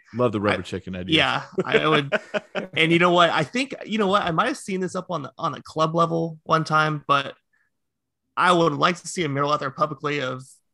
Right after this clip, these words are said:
Speaker 2: Bonds in, I think it was nineteen ninety-eight, of him standing on the dugout at Candlestick and, you know, has, having his arms raised to the fans and high-fiving everybody, like, something like that. Like, that would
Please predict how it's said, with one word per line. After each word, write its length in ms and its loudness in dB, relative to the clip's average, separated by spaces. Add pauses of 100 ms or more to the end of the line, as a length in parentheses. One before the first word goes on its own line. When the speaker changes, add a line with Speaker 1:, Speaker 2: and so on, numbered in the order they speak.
(300)
Speaker 2:
Bonds 460 -2
in, 380 -6 (160)
I 80 -8
think 240 -6
it 40 0
was 300 -2
nineteen 1040 -4
ninety-eight, 1500 -8 (640)
of 120 -2
him 180 4
standing 460 2
on 120 4
the 40 0
dugout 580 4 (120)
at 140 -4
Candlestick 580 -4
and, 300 -4 (100)
you 80 2
know, 200 0 (560)
has, 300 2
having 200 4
his 100 4
arms 340 4
raised 220 4
to 60 -8
the 80 0
fans 420 0
and 100 -4
high-fiving 540 0
everybody, 480 -4
like, 240 -8 (240)
something 300 2
like 220 4
that. 320 -2
Like, 200 -8
that 160 2
would 240 -2